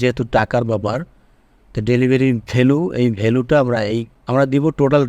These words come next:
রেভিনিউর যে জায়গাটা আছে সেইখানে আমরা কিন্তু দিয়ে দেবো টোটাল রেভিনিউ, ঠিক আছে। তো আমরা এখানে ক্লিক করে আমরা কন্ট্রোল শিফট ডাউন অ্যারোতে ক্লিক করব, তারপরে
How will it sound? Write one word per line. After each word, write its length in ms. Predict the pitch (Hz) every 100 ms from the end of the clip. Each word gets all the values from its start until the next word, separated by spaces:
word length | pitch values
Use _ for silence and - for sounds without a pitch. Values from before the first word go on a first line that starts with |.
| 123
রেভিনিউর 440 | 131 147 156 165 139
যে 100 | 123 123 120 - 113 107
জায়গাটা 300 | 117 117 127 117
আছে 140 | 151 143
সেইখানে 340 | - 120 127 139
আমরা 140 | 127 113 107
কিন্তু 180 | 107 107 101
দিয়ে 120 | 98
দেবো 120 | 92 87
টোটাল 220 | 123 127 120 110
রেভিনিউ, 280 | 95 95 95
ঠিক 100 | 156 160
আছে। 140 | - - _ _ _ -
তো 40 | 117
আমরা 140 | 127 143 -
এখানে 220 | 120 135 139 -
ক্লিক 180 | 131 123
করে 160 | 147 160 233 -
আমরা 140 | 117 117 123
কন্ট্রোল 280 | 120 131 131
শিফট 200 | - 147 123
ডাউন 140 | 113 113
অ্যারোতে 260 | 120 - 117
ক্লিক 180 | 120 -
করব, 160 | 135 147 190 - _ _ _ _ -
তারপরে 260 | 117 123